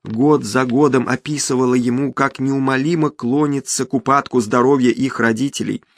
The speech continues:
он безнадежно пытался утешить ее, убедить, что все не так плохо, хотя сам чувствовал, насколько фальшиво звучат его фразы. Когда наступил день, когда родителям стало не под силу управляться самим,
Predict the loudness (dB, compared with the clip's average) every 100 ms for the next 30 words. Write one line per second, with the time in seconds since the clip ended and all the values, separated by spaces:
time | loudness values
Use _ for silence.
0 | -20 -16 0 2 4 4 4 4 2 6
1 | 4 6 2 0 0 2 2 -2 -4 -6
2 | -2 0 0 -4 -8 -6 -4 -2 -2 0
3 | 0 0 -2 -4 _ _ -10 -2 -2 2
4 | 2 2 -2 -4 0 2 2 2 -6 -8
5 | _ _ -4 -2 -2 0 0 -2 -4 -4
6 | -4 0 0 2 -2 0 -2 -2 -2 2
7 | 0 0 -2 0 0 0 0 0 -4 -4
8 | -4 -4 -4 -4 -2 -6 -12 _ _ _
9 | _ _ -2 0 2 2 2 -2 -2 2
10 | 2 4 2 2 -2 -20 _ -2 0 2
11 | 2 4 4 2 2 2 0 2 2 2
12 | 2 0 0 0 2 0 -2 -6 -4 0
13 | 2 4 0 0 -6 -2 0 2 2 2